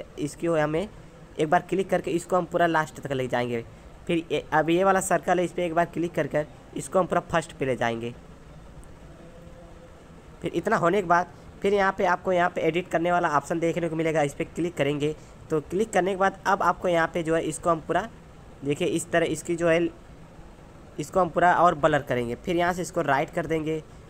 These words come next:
तो राइट करने के बाद आपको देखिए ये जो पाँच सेकंड तक है, फिर एक बार यहाँ पे एक बार और आइएगा, फिर आपको यहाँ पे जो है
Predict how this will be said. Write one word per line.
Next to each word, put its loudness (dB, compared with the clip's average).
तो -2
राइट 2
करने 0
के 0
बाद 0
आपको 0
देखिए -2
ये 0
जो -4
पाँच 0
सेकंड -4
तक -2
है, 0
फिर -2
एक -2
बार 6
यहाँ 2
पे -4
एक -4
बार 4
और 4
आइएगा, 2
फिर -2
आपको 0
यहाँ 2
पे -2
जो 0
है 2